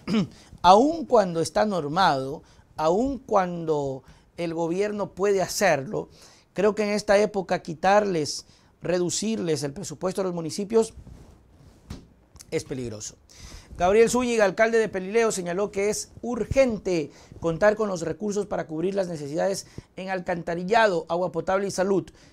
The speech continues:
"Pelileo es una de las zonas que más ha sufrido desastres por el terremoto y la erupción volcánica.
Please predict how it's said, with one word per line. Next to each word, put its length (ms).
"Pelileo 540
es 120
una 160
de 80
las 100
zonas 320
que 160
más 380
ha 80
sufrido 360
desastres 440
por 160
el 80
terremoto 640
y 100
la 100
erupción 380
volcánica. 640